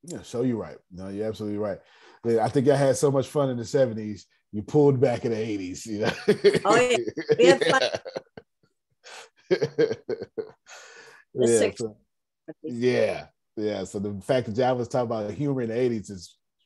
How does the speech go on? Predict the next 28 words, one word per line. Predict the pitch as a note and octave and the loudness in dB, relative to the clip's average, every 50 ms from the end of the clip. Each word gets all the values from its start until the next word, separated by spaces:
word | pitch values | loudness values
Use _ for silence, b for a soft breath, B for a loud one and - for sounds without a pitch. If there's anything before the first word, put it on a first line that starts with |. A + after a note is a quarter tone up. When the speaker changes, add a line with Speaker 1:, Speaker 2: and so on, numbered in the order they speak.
| _ | _
Speaker 1:
first | - - F3 D#3+ D3+ D3 - | -2 2 4 4 4 4 4
to | E3+ D3+ C#3 | 4 4 6
a | |
new | C3 C3+ C3 B2 | 6 4 0 0
category, | A2 C3+ A#2 G#2+ G2+ F2+ E2 F#2 F2+ F2 | 2 0 -2 -2 -4 -10 -10 -10 -10 -8
that's | G2 A2 G#2+ - | -6 -8 -8 -8
for | - G2 | -10 -14
sure. | F#2+ - - A2+ F#2+ C#2+ - _ b b b b b b b b b - | -12 -8 -6 -6 -6 -8 -12 _ b b b b b b b b b -8
First | C#3+ B2 A#2+ A2 - - | -8 -8 -8 -10 -10 -8
to | A#2+ A2 | -8 -6
a | |
new | G2+ G2+ G#2 G#2 | -6 -6 -6 -6
category. | F#2 A2+ G#2 F#2+ F2+ D#2+ D2+ C2 C#2+ D2 C#2+ D2+ D#2+ | -6 -6 -8 -8 -8 -8 -12 -14 -16 -16 -16 -12 -10
We | F#2 A2 A#2+ | -6 -4 -4
was | A2+ G2+ | -4 -2
watching, | A2 A2+ G#2 F#2+ - F#2+ F2 E2+ b b b b b | -2 -4 -4 -4 -6 -12 -16 -16 b b b b b
most | B2 D3 E3 D#3 - | 4 4 4 4 4
fun | E3 D#3+ D#3 D3+ | 2 2 2 4
we | D3+ D3 | 4 2
had, | C#3 C#3+ C3 B2+ A#2+ G#2+ | 4 4 2 2 2 -2
Jerome, | A#2+ A#2+ B2 B2 A#2+ A#2 A#2 | -2 -4 -2 -4 -4 -4 -4
in | A2+ | -4
the | A2+ | -4
eighties | A#2+ A#2+ A#2+ A2 G2 | -2 -2 -2 -4 -4
was | G#2 G#2+ | -6 -4
watching | B2 C3 B2 - A#2 - | -4 -4 -4 -6 -8 -4
Police | - D3 F3+ D#3+ - | 0 0 0 0 0
Academy | C3+ - - A2 - - - - - - | -4 -6 -6 -8 -8 -10 -14 -20 -20 -20